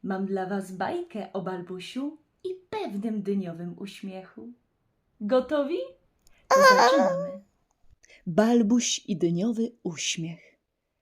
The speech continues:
Speaker 1: Pewnego jesiennego dnia ciocia Madzia postawiła na stole wielką pomarańczową dynię. „Balbusiu, dziś zrobimy lampion z uśmiechem”,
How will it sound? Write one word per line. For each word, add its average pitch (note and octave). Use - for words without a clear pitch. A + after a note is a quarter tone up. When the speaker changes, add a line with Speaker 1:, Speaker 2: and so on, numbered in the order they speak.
Speaker 1:
Pewnego F#3+
jesiennego F#3
dnia D#3+
ciocia C4+
Madzia E3+
postawiła F#3
na E3+
stole F3+
wielką A#3
pomarańczową D#3+
dynię. D#3+
„Balbusiu, C#4
dziś C4
zrobimy C#4+
lampion C#4
z D#4+
uśmiechem”, C#4+